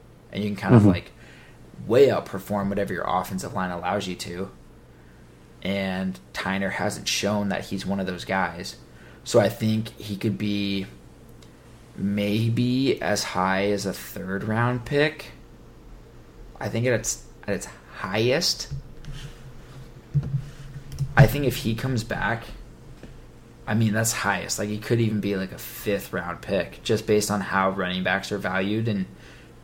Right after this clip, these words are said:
Speaker 1: teams don't wanna take a pick on a guy who gets injured a lot.
Speaker 2: Right.
Speaker 1: Like, like,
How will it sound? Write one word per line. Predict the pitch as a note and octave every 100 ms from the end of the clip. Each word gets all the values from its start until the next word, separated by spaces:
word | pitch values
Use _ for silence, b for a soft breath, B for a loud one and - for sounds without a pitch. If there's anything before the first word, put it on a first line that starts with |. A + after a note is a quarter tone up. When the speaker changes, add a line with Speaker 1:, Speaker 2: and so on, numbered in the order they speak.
| -
Speaker 1:
teams | - G2 G2
don't | G2 F2+
wanna | F#2+ F2 - - A1+ - - - -
take | - G2+
a | G#2
pick | G2 - F#2+ G2+
on | A2
a | A2+
guy | A#2 A2+
who | A#2 A2
gets | G2 G2
injured | - F#2+ G2+ A2+
a |
lot. | B2 C3 D3 - - - - - -
Speaker 2:
Right. | - G#2 F#2 E2+ G2 - - - - - -
Speaker 1:
Like, | G#2 G2 - - - - - - - - - - - - - - - - - - -
like, | C#3 A#2 G#2+ G2+